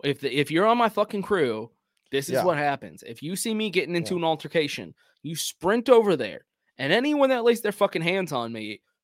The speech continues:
Speaker 1: you pull 'em off. Security, nascar officials, I don't give a fuck. They're not paying you, I'm paying you. If they touch me, you get them off me."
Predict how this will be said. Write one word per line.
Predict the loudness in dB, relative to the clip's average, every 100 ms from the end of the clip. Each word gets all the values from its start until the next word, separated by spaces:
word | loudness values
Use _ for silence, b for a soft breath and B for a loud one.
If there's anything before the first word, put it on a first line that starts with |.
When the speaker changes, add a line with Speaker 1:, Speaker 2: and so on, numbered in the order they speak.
| _
Speaker 1:
you | -6 -6
pull | 2 2 4
'em | 2
off. | 0 -2 -10 -14
Security, | -6 -6 0 2 4 2 -2 -6 -6 -2
nascar | 0 -2 2 4 4
officials, | 0 -2 -2 -2 0
I | 0
don't | 0
give | -4
a | -8 -2
fuck. | 0 0
They're | 0 4
not | 2
paying | 2 -2 0
you, | -4 -8 _
I'm | -2 -2
paying | -4 -8 -12
you. | -18 _ _ _ _ -6
If | -4
they | 0 -2
touch | 2 2 2 0
me, | 0 0 -4 _ _
you | -4 0
get | 2 2
them | 2
off | 2 -2 -4 -12
me." | -20 _